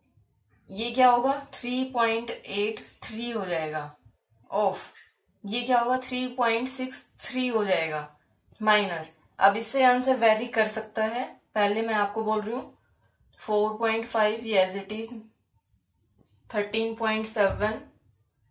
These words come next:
six point six seven ले लिया ये मैंने, वन पॉइंट फ़ाइव। अब इसमें क्या करते हैं, यहाँ पे ये ऐड कर लेते हैं, दोनों माइनस में है ये,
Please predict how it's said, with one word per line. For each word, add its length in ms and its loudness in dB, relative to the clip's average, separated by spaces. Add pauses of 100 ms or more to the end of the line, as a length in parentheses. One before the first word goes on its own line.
(120)
six 440 -2
point 320 -2
six 340 -2
seven 400 4
ले 200 4
लिया 180 2
ये 200 2
मैंने, 320 -2 (800)
वन 240 2
पॉइंट 320 -2
फ़ाइव। 360 0
अब 200 -2
इसमें 320 -6
क्या 160 2
करते 260 -6
हैं, 80 -4
यहाँ 320 -4
पे 60 -8
ये 200 -8
ऐड 400 0
कर 100 -2
लेते 260 0
हैं, 100 -4
दोनों 320 0 (400)
माइनस 460 0
में 100 -4
है 180 -4
ये, 140 -4